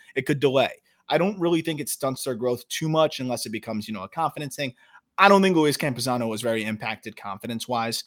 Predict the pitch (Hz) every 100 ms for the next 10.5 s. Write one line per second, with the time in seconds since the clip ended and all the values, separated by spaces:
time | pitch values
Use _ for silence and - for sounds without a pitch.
0 | _ _ 127 127 123 127 123 120 - 113
1 | 120 117 117 131 120 - 120 120 123 -
2 | - - 123 131 151 113 98 101 107 117
3 | 123 120 - 127 123 123 127 110 80 127
4 | 120 127 123 123 120 120 127 135 127 123
5 | 123 123 131 120 _ - 147 147 156 156
6 | 156 135 143 139 - 139 151 160 170 160
7 | 156 156 135 135 139 135 - 131 123 127
8 | 120 - 117 - 131 110 107 98 110 110
9 | 107 107 98 - - _ - 123 - 117
10 | 104 110 107 104 95